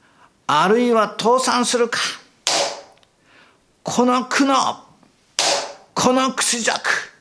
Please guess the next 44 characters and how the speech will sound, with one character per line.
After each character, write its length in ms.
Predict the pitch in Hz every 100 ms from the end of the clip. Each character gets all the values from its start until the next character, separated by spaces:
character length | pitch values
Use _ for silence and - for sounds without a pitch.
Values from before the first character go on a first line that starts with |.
| _ _ - - - - -
こ 180 | - -
の 100 | 254
悔 280 | 269 - 240 -
し 20 |
さ、 240 | - - - - - _ - _ _ _ _ _ - 190 -
こ 240 | - 147 247
の 180 | 254 254
許 220 | 226 247
せ 140 | 254
な 100 | 247
さ。 160 | 220 - - - - _ _ _ _ _ _ _ _ _ _ _ _ -
佐 260 | - 139
吉 220 | - - 170
は 180 | 170
さ 180 | 160 -
ら 120 | 202
に 160 | 180 156
歩 260 | 151 165 160
い 80 |
て 380 | - 110 71 - _ _ _
広 380 | - 127 165
小 260 | 170 165 160
路 140 | 143
に 160 | 147 151
入 300 | 135 143 120
り、 180 | 95 - - _ _ _ _ - - _ _ _
栄 560 | - 127 - 175 170 175
に 140 | 170
向 160 | 170 160
か 160 | 175
っ 160 | 160 -
て 100 | 156
歩 260 | 156 170
き 120 | 170 160
出 120 | 165
し 120 | -
ま 120 | 147
し 100 | 135
た。 260 | - - - _ _ _ _ _ _ _ _ _
広 380 | - 113 151
小 240 | 156 156 147
路 140 | 151
に 180 | 147 139
は 400 | 131 131 127